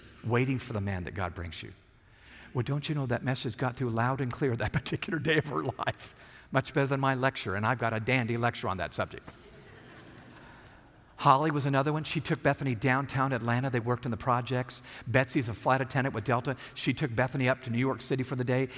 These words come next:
and talking about making your life an adventure, not just playing it safe. Every one of these ladies had an amazing experience. And here's what I heard. There was reverse mentoring going on.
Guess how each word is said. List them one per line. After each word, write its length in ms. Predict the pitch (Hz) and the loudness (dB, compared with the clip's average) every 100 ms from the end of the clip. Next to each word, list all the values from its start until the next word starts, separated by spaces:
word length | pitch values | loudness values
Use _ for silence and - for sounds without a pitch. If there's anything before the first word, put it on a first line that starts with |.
| - | -8
and 100 | 107 | -4
talking 300 | 127 131 - | 2 2 2
about 200 | 123 123 | 0 0
making 240 | 123 117 | 0 -2
your 120 | 123 113 | -2 0
life 260 | 113 120 | 0 0
an 80 | 120 | -2
adventure, 600 | 104 98 123 127 - 131 - - | -4 -2 -2 -2 0 -2 -2 -6
not 140 | 120 127 | -2 0
just 180 | 123 | -2
playing 220 | - 127 120 | -2 0 0
it 80 | |
safe. 320 | - 120 120 - - - - | -2 0 -2 -4 -16 -16 -2
Every 280 | 151 156 170 | 0 4 2
one 180 | 147 151 | 2 0
of 60 | |
these 180 | 147 - | 0 0
ladies 480 | 135 127 113 92 - - - | -2 -2 -2 -4 -8 -12 -18
had 180 | - 143 | -6 -2
an 120 | 139 | 0
amazing 500 | 123 127 143 131 135 | 0 0 0 -2 -2
experience. 720 | 120 - - 110 101 - - - - - - - | -4 -6 -4 -4 -4 -6 -8 -10 -18 -20 -18 -8
And 120 | 117 | -4
here's 300 | 104 156 - | -2 -2 -2
what 100 | 139 | -2
I 60 | 120 | -2
heard. 400 | 107 123 87 - - - - - - | -2 -4 -4 -8 -20 -20 -20 -16 -6
There 120 | 135 | -4
was 180 | 131 135 | -2 -2
reverse 360 | 117 127 135 | -2 -2 -4
mentoring 340 | 117 131 - 101 | -4 -4 -4 -8
going 240 | 95 92 | -8 -10
on. 140 | 92 | -12